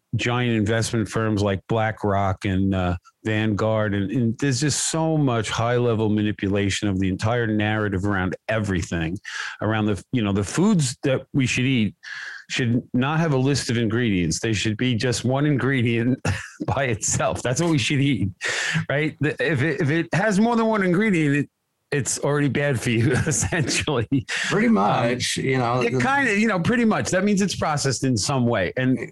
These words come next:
Speaker 1: there's
Speaker 2: Yeah.
Speaker 1: no reason humans need anything processed, even though I'm willing to eat plenty of processed things. I'm not perfect in my diet by far, but I'm way better than I used to be 'cause I woke up to what was making me have aches and pains every day. You know, the crap I was eating essentially was the worst thing. And they don't want you to know that stuff. They make too much money on it.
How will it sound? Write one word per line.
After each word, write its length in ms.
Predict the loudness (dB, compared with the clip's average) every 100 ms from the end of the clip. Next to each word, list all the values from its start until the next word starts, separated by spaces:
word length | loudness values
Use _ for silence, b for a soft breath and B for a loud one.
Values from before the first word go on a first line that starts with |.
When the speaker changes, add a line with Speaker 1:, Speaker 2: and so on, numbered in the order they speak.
| -10
Speaker 1:
there's 280 | -4 0 2
Speaker 2:
Yeah. 20 |
Speaker 1:
no 340 | 2 2 0 0
reason 400 | 2 2 4 4
humans 340 | 4 2 2 2
need 180 | 2 2
anything 360 | 0 0 -2
processed, 480 | 0 0 -2 -4 0
even 220 | 2 4
though 160 | 4 2
I'm 160 | 2
willing 280 | 2 2 2
to 100 | 2
eat 180 | 2 2
plenty 260 | 0 0 0
of 80 | 0
processed 500 | -2 0 0 -2 -2
things. 240 | -2 0
I'm 140 | 0 0
not 180 | -2
perfect 420 | -2 -2 -2 -4 -2
in 80 |
my 120 | -2 -2
diet 340 | -2 0 -2 -6 _ -4
by 220 | -2 -2 -4 -12 -8
far, 280 | -2 0 0
but 140 | 0 0
I'm 160 | 0
way 160 | 0 0
better 240 | 0 0 0
than 140 | 0
I 60 | 2
used 260 | 0 -2
to 60 | -2
be 120 | -2
'cause 260 | -2 -2 -2 -6 B B B
I 60 |
woke 320 | 0 0 0
up 200 | -2 -2
to 140 | 0 0
what 200 | 0 0
was 260 | 0 -2 -4 B B B B 0
making 360 | 0 0 0
me 140 | 2 2
have 200 | 0 0
aches 200 | 0 0
and 80 | 0
pains 280 | 0 0 0
every 220 | 0 0
day. 220 | 0 0
You 100 | 0
know, 180 | 0 0
the 60 |
crap 280 | -2 -2 -2
I 60 | 0
was 180 | 2 2
eating 200 | 0 0
essentially 480 | 0 -2 -2 0
was 200 | 0 0 0
the 120 | 0
worst 340 | 0 0 -2
thing. 240 | -2 -2 -2
And 220 | -2 -2
they 80 | 0
don't 380 | 0 0 0
want 180 | 0 -2
you 80 | -4
to 60 | -4
know 160 | -4 -2
that 240 | -4 -4
stuff. 280 | -4 -4 -2
They 120 | -2
make 180 | -2 -2
too 100 | -2
much 180 | -2 -2
money 240 | -2 0
on 200 | -2 -6
it. 100 | -10